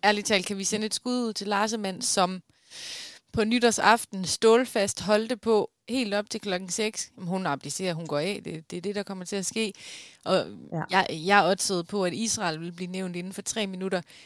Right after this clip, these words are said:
Speaker 1: Men altså, det gigantiske Larsemand-odds gik jo hele vejen hjem.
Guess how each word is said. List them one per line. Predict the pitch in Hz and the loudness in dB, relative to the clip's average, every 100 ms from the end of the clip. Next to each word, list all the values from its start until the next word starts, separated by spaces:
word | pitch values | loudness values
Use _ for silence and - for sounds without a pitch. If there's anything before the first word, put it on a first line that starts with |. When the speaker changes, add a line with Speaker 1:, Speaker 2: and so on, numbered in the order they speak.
| _ _ - 226 | _ _ -2 4
Speaker 1:
Men | 208 | 6
altså, | 170 170 202 165 - - _ - | 8 6 6 4 2 -10 _ 0
det | 214 | 0
gigantiske | - 196 240 247 208 202 208 | 0 4 8 8 6 0 4
Larsemand-odds | 196 196 233 226 202 190 - 190 - - - - - | 8 8 8 4 2 4 4 4 4 -2 -4 -10 -6
gik | 233 196 | -6 -2
jo | 202 196 185 | 2 2 2
hele | 165 233 254 | 0 2 4
vejen | 226 208 196 | 4 4 6
hjem. | 226 240 | 4 4